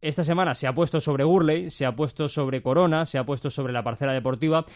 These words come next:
y se ha puesto también sobre Carlos Corberán, que como venimos contando en cope tiene el apoyo total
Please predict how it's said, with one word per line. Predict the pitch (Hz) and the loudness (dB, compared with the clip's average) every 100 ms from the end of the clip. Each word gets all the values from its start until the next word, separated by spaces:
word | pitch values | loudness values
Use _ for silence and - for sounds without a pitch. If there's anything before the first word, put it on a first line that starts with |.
| - - | -20 -8
y | 185 | -4
se | - 220 | 4 4
ha | 196 | 4
puesto | 202 190 | 0 0
también | 170 180 | 0 0
sobre | 180 143 131 | 0 0 0
Carlos | 151 143 | 0 0
Corberán, | 135 104 98 87 - - - _ - | -2 -6 -6 -8 -12 -20 -20 _ -8
que | 135 | -2
como | 139 | 0
venimos | 139 170 180 | 0 0 0
contando | 170 151 156 | 0 0 2
en | 156 | 2
cope | 180 170 | 2 0
tiene | 156 170 175 180 | 0 0 0 -4
el | 151 143 147 | -6 -6 -4
apoyo | 135 139 175 185 | -4 2 2 2
total | - 147 175 190 | 0 2 4 4